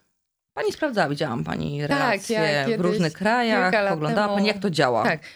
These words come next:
Speaker 2: Uwa-,
Speaker 1: Czy jest
Speaker 2: y, na, na
Speaker 1: oczekiwanie, czy rozczarowanie nim?
Speaker 2: To wszystko się okaże w praniu. Zawsze jak jest wprowadzane jakieś nowum, e,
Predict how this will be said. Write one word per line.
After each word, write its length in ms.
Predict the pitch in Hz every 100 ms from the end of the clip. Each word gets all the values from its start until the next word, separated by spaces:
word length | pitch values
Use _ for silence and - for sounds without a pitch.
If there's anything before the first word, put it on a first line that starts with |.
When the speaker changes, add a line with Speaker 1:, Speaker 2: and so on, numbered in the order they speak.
| -
Speaker 2:
Uwa-, 200 | - 247
Speaker 1:
Czy 60 | 190
jest 120 | 196
Speaker 2:
y, 160 | 226
na, 180 | 190 226
na 160 | 202 214
Speaker 1:
oczekiwanie, 540 | 226 226 220 269 269
czy 180 | 226 202
rozczarowanie 800 | 185 196 - 180 147 139 120 117
nim? 240 | 80 80 - _ _ _ _ - - _ _
Speaker 2:
To 120 | 311
wszystko 320 | - 427 - 415
się 140 | -
okaże 340 | 247 302 294
w 60 | 254
praniu. 440 | 226 180 170 180
Zawsze 320 | 220 262 - 269
jak 220 | 220 226
jest 200 | 240 -
wprowadzane 720 | - 214 214 220 220 214 202
jakieś 320 | 208 208 196
nowum, 500 | 214 202 196 196
e, 40 | 196